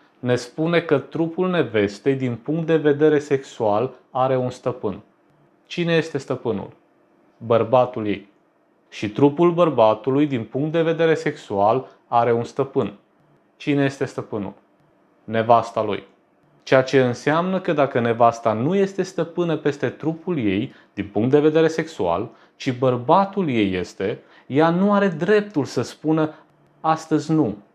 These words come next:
sau, „Mie nu îmi faci cu tare sau cu tare”, din moment ce ea nu este stăpână pe trupul ei. Și dacă bărbatul nu este stăpân peste trupul lui, din punct de vedere sexual, ci nevasta lui,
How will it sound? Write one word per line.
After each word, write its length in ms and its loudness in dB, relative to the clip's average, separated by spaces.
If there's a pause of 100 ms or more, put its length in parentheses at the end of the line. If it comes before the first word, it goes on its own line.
(460)
sau, 320 2
„Mie 280 2
nu 180 0
îmi 100 0
faci 320 2
cu 140 -8
tare 280 0
sau 180 -2
cu 120 -10
tare”, 380 -2 (340)
din 220 2
moment 600 0
ce 160 -2
ea 260 4
nu 200 -2
este 400 -4
stăpână 640 0
pe 140 -2
trupul 360 -6
ei. 260 -2 (580)
Și 140 -14
dacă 280 4
bărbatul 800 2
nu 180 2
este 260 0
stăpân 560 -4
peste 300 0
trupul 460 -4
lui, 180 0
din 200 -4
punct 220 -2
de 80 4
vedere 280 4
sexual, 680 -2 (240)
ci 180 -4
nevasta 600 4
lui, 380 -2